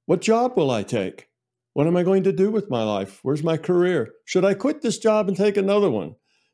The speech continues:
These things are all going to change your life. Should I join this organization or not? They're going to change you. None of them are logical. Most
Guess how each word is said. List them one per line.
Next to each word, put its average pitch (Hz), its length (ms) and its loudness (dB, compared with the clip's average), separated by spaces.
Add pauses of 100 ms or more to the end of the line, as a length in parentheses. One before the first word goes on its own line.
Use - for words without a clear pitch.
(120)
These 214 220 -4
things 170 280 0
are 170 160 0
all 170 500 0 (240)
going 143 200 0
to 175 80 -6
change 120 760 -4 (800)
your 160 160 2
life. 202 260 -2
Should 135 180 -2
I 123 80 0
join 143 340 2
this 160 140 2
organization 170 680 0
or 180 100 0
not? 208 360 -2
They're 113 80 -8
going 156 200 0
to 165 80 -2
change 190 400 0
you. 104 160 -8 (520)
None 185 320 2
of 120 160 0
them 135 380 -2 (180)
are 180 120 2
logical. 139 640 -2 (1400)
Most 135 300 0